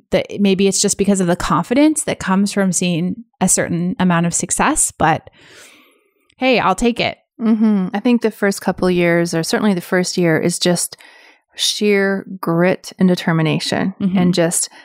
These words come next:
Speaker 2: an eye on the prize. Like, you've got this goal and you want this thing so badly, and you just take the knocks and keep getting back up. And it's not easy for anyone, but the reward is so great, right? And I think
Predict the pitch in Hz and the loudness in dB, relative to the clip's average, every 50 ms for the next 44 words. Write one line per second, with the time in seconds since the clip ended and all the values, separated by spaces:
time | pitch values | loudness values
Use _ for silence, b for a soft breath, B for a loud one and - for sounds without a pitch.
0 | B B B B B _ _ _ - 175 180 175 170 170 180 196 196 185 185 175 | B B B B B _ _ _ -2 0 0 2 2 2 2 2 2 2 2 2
1 | 175 175 170 170 _ _ - 190 170 165 165 180 202 220 - 175 160 - - 165 | 0 0 -2 -2 _ _ -4 -2 0 0 2 2 0 0 0 -2 -4 -4 -8 -12
2 | - _ 190 190 202 202 - - 175 175 - - - - 190 185 185 185 180 180 | -6 _ -2 0 0 -2 -2 -4 -4 -2 -2 -6 -2 0 0 2 2 2 2 0
3 | 170 170 160 180 175 175 175 - - 180 180 - - 196 180 175 175 170 - - | 0 -2 0 0 2 2 2 0 -2 -4 -4 -2 -2 0 2 2 0 0 0 0
4 | 185 180 180 170 165 151 156 160 160 - 214 226 240 247 226 - - 202 180 170 | 0 0 2 2 0 0 0 -2 -2 0 0 2 2 2 0 -2 -2 -2 0 0
5 | 170 175 170 - 170 170 - - - - 175 165 - - 175 165 165 156 160 156 | 2 0 0 0 -2 -4 -2 -4 -2 0 0 -2 0 -2 -2 0 2 2 0 0
6 | - - - - 180 170 - - 185 - - 170 160 165 165 165 160 151 160 - | -2 -4 -4 -2 -2 -2 0 -2 -4 0 0 0 0 2 0 0 -2 -4 -2 -2
7 | 165 170 214 240 - - b b b b b b b b b b _ _ - 190 | 0 0 0 0 -2 -6 b b b b b b b b b b _ _ 0 0
8 | 190 - - - 208 196 190 190 196 185 - 190 180 - - - - 196 208 208 | 0 0 -2 -2 0 0 2 2 0 0 0 -2 -2 -2 -6 -4 0 2 2 2
9 | 196 180 156 151 156 160 175 B B B B B B B B B _ _ - 185 | 2 0 -2 -2 0 -2 -2 B B B B B B B B B _ _ 0 0
10 | 180 165 - - _ _ _ _ _ _ _ _ _ - 175 185 175 165 - 175 | 2 2 0 -4 _ _ _ _ _ _ _ _ _ -6 -2 -2 -2 2 2 0
11 | 170 165 165 180 208 240 247 226 180 160 151 165 170 - - - - - - 285 | 0 0 -2 -2 0 2 2 2 2 0 0 -2 -4 -4 -4 -4 -4 -4 -2 0
12 | 285 262 220 190 190 190 - 170 175 180 170 113 - - - - - - 185 180 | 2 2 2 2 0 -2 -4 -2 0 2 2 0 -2 -6 -12 -12 -4 -2 0 2
13 | 180 208 226 - 175 180 180 180 180 - - 196 185 180 - - | 2 2 0 0 0 0 0 0 -2 0 0 0 0 0 -2 -10